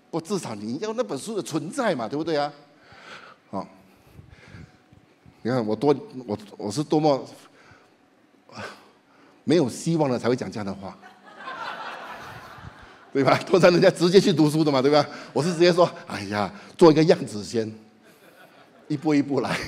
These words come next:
<laughs> 立威人真的是头痛。<coughs> 第一个，直销类。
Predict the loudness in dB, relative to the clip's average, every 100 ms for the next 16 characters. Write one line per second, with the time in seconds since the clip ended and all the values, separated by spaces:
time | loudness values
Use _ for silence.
0 | -6 -6 -12 -10 -10 -6 -2 -2 -2 -4
1 | -6 4 4 6 2 2 -6 4 6 10
2 | 8 8 2 0 2 2 2 4 4 6
3 | 6 6 2 2 0 -6 -20 -20 -18 -16
4 | -16 -14 -16 -16 -16 -16 -8 8 8 10
5 | 6 6 4 4 -2 -2 -6 -14 -20 _
6 | _ -20 -4 2 2 2 -2 -4 -20 -12
7 | -6 -2 2 2 0